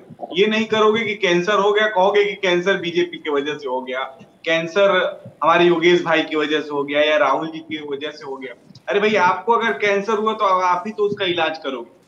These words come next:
और देश की व्यवस्था को समझने की जरूरत है। हर पीढ़ी, आने वाली पीढ़ी को बेहतर व्यवस्था देती है। एक पत्रकार आप होने के नाते आप क्या सोचेंगे कि जो आने वाली पीढ़ी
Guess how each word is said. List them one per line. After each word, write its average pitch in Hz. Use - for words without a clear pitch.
और 196
देश 240
की 277
व्यवस्था 226
को 240
समझने 202
की 202
जरूरत 156
है। 131
हर 220
पीढ़ी, 220
आने 180
वाली 202
पीढ़ी 190
को 226
बेहतर 196
व्यवस्था 165
देती 127
है। 160
एक 160
पत्रकार 190
आप 202
होने 185
के 202
नाते 185
आप 220
क्या 247
सोचेंगे 190
कि 180
जो 175
आने 170
वाली 196
पीढ़ी 202